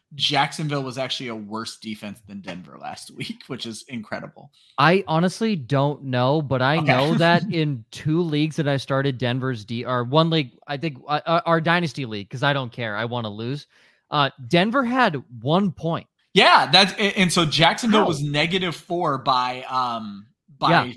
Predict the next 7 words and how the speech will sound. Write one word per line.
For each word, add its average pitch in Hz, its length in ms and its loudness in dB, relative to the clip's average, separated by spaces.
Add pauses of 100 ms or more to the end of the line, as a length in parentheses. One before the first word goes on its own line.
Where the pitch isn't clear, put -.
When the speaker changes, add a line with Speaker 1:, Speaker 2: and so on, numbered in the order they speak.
Speaker 1:
fantasy 160 340 0
data 127 220 -8
scoring 123 340 -10
because 123 320 -10
they 127 200 -10
re-, 127 440 -12
registered 127 560 -10